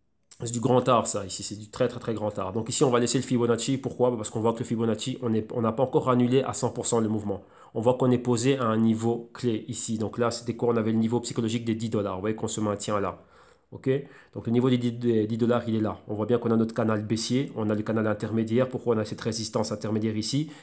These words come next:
Et ce niveau aussi, c'était le support intermédiaire. Donc, vous voyez, euh, ancienne résistance, maintenant support. Qu'est-ce qui se passe ici ? Oui, ça, on a déjà vu. On sait que ça baisse. Voilà. Donc là,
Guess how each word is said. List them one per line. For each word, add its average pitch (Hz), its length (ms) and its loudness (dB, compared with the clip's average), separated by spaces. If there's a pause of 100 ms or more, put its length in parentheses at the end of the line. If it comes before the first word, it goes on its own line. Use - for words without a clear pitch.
(140)
Et 147 420 0
ce - 160 0
niveau 127 220 2
aussi, 127 240 2
c'était 139 380 2
le 127 140 2
support 120 360 2
intermédiaire. 107 400 -2
Donc, 101 100 -2
vous 101 40 -2
voyez, 104 420 -2
euh, 113 220 -8
ancienne 113 240 -2
résistance, 113 560 0
maintenant 110 260 -4
support. - 380 -10 (440)
Qu'est-ce 117 200 -10
qui 117 80 -8
se - 60 -10
passe 110 240 -10
ici ? 117 280 -6
Oui, 113 160 -2
ça, 110 140 -4
on 104 60 0
a 101 40 -2
déjà 101 220 -6
vu. 92 240 -12 (100)
On 104 80 -16
sait - 140 -10
que - 60 -10
ça 104 100 -8
baisse. 101 380 -10 (480)
Voilà. 95 420 -6
Donc 107 220 -6
là, 127 100 2